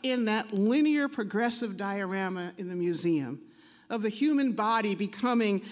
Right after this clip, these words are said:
ever more upright and, yes, less hairy. We have come to look at hominid and human evolution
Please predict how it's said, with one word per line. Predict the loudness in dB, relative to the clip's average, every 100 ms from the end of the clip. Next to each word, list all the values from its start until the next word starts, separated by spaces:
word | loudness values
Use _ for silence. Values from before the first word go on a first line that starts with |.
| -8
ever | -4 -2 0
more | 0 0 -2
upright | -4 -4 -2 -2 0
and, | 0 0
yes, | 2 0 -2 -2
less | -2 -2
hairy. | -4 -2 0 0 -2 -4 -6 -16 -20 _ _ _ -20 -2
We | 0
have | 2 0 -2
come | -4 0 2 2
to | 2
look | 0 0 0 -2 -2
at | -4
hominid | -4 -2 2 4 4 4 2 0 0
and | -2
human | -2 0 2 2 2 0
evolution | 0 2 4 4 4 2 0